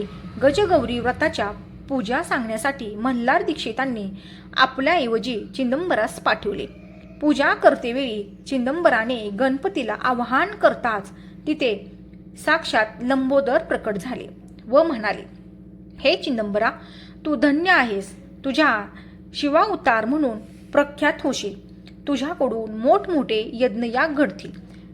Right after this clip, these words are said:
योगायोगाने त्याच वेळी पूजेतील मातीचा हत्तीही सजीव होऊन चालू लागला. हे दृश्य पाहून उपस्थित सर्व मंडळींना मोठे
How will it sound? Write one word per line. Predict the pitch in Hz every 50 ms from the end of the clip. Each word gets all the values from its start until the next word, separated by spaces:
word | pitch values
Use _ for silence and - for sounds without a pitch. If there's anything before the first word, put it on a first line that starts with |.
| - - 240
योगायोगाने | 247 269 277 269 - 339 381 392 311 220 233 233 233 240 214
त्याच | 196 - - - - 269 277 311 349 - -
वेळी | 277 254 233 220 208 190 - - - - - - - -
पूजेतील | 277 285 233 320 349 349 - 302 294 302
मातीचा | 320 320 269 - - 233 226 175 240 220 190 180 - - - - - -
हत्तीही | 269 269 - - - - 302 320 359
सजीव | 381 - 349 277 - 233 247 247
होऊन | 254 294 294 247 220 240
चालू | - - - - 285 240 208 202 202
लागला. | 202 208 202 196 202 175 - - - - - - - - - - -
हे | 277 330 392
दृश्य | - 330 294 277 - - 220
पाहून | 214 - 277 294 302 262 226 214 190 175 - - - - - - - - -
उपस्थित | - 294 277 - 339 359 359 349 302 247 220 190
सर्व | - - 320 339 370 381 403 415
मंडळींना | 392 339 277 233 226 226 254 302 302 233 208 202
मोठे | 208 220 285 294 294 294 247 214 196 202 196 -